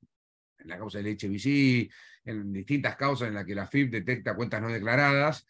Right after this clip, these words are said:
y cuando quiere, este, ir por todo, no solamente imputa el delito de evasión tributaria, sino también imputa el delito de lavado, por el solo hecho de que vos hiciste operaciones financieras con esos fondos que no estaban declarados. Eso a mí me parece que viola el principio de inocencia, que viola el principio de culpabilidad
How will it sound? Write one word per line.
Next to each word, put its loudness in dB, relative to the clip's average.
y -8
cuando -4
quiere, 0
este, -8
ir 0
por 2
todo, 4
no -4
solamente 2
imputa 0
el 0
delito 0
de 2
evasión -2
tributaria, 0
sino -2
también -4
imputa -6
el -4
delito -4
de -2
lavado, 2
por -6
el -8
solo 0
hecho 2
de 2
que 2
vos -2
hiciste -4
operaciones 0
financieras 0
con -6
esos -6
fondos 0
que -4
no -2
estaban -4
declarados. 0
Eso -4
a 2
mí 2
me 0
parece -2
que -4
viola 6
el 0
principio -6
de -2
inocencia, 0
que -6
viola -2
el -2
principio -6
de -4
culpabilidad 2